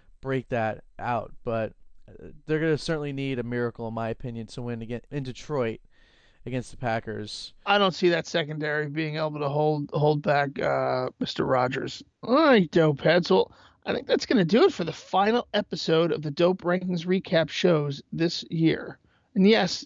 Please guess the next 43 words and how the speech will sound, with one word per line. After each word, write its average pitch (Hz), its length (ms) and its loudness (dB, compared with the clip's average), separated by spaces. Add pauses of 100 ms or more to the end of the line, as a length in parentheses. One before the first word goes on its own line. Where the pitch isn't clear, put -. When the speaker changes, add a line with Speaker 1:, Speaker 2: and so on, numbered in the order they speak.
Speaker 2:
that 180 180 2
means 202 280 4
that 185 120 2
we 180 140 2
will 170 100 0
not 185 300 2
have 190 280 4
a 175 40 0
Dope 175 260 2
Rankings 175 380 0
show 175 260 4
for 170 140 -4
Week 165 180 0
seventeen, 165 540 -2
as 151 200 0
we've 160 140 0
discussed 165 460 -2
this - 200 -6
week. - 240 -6 (460)
But 180 260 4 (640)
fear 165 340 -4
not, 156 340 -2 (540)
check - 340 -2
the 180 80 -4
Twitter. 156 340 0
John 175 360 4
has 196 120 0
told 180 280 4
me 170 80 0
he's 147 200 -4
not 170 260 0
going 175 320 0
out 165 180 -2
New 160 80 2
Year's 156 280 2
Eve. 147 240 -2
He's 147 160 -2
gonna 147 180 0
be 143 440 0 (380)
at 185 180 0
the 196 80 4
computer 160 720 -2
all 180 560 6